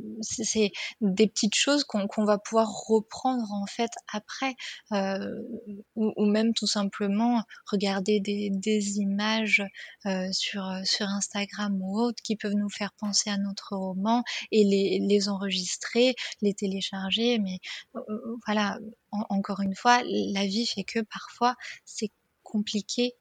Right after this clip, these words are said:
heu, d'écrire et, et c'est complètement ok comme ça. Si ça peut rassurer, on, on est, on est tous pareils à ce niveau-là, on n'est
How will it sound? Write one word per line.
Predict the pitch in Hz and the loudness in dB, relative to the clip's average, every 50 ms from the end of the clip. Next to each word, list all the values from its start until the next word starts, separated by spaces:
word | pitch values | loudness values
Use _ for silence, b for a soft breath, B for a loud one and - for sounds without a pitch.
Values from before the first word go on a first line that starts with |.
| - - | -12 -8
heu, | 196 196 190 190 190 190 190 190 185 - - | -6 -6 -6 -6 -6 -6 -8 -8 -10 -8 -6
d'écrire | 208 202 202 190 - 196 - - - - - 247 277 269 - B B B B B B - - | -4 -4 -2 -2 -4 -6 -6 -6 -4 0 2 2 0 0 -2 B B B B B B 0 2
et, | 220 214 220 - 220 | 4 4 4 2 0
et | 208 | -2
c'est | 202 - - 220 | 0 0 -4 -4
complètement | - - 214 208 - 196 196 - 214 208 220 - | -2 -2 -4 -2 -2 -4 -6 -4 -2 -4 -2 -2
ok | - 202 196 - - 208 196 - | -4 -6 -6 -4 -6 -8 -8 -6
comme | - 190 190 190 | -6 -6 -4 -4
ça. | - - 226 233 | -2 -2 -2 -2
Si | 226 - 214 196 | -2 -4 -6 -6
ça | - 208 196 | -6 -6 -8
peut | _ - 202 | _ -6 -6
rassurer, | 196 190 196 185 - - - 208 196 226 247 B B B B B B - | -4 -4 -2 -2 -2 -2 -2 0 -2 -2 -2 B B B B B B -2
on, | 214 208 202 202 | -2 -2 0 0
on | 202 196 196 196 190 | 0 0 0 0 0
est, | 190 190 190 202 - - | -2 -2 -4 -6 -6 -6
on | 202 196 196 | -4 -4 -2
est | 196 190 - | -4 -4 -6
tous | - - 254 - - | -6 -2 0 0 0
pareils | - - 208 196 208 226 220 202 | 0 0 -2 0 0 -2 -2 -4
à | 190 180 | -6 -6
ce | - - - | -8 -6 -6
niveau-là, | 202 196 196 202 202 214 233 247 - - | -6 -4 -4 -2 -2 0 0 -2 -2 -2
on | 226 220 | 0 0
n'est | 214 208 196 190 | 2 0 0 -2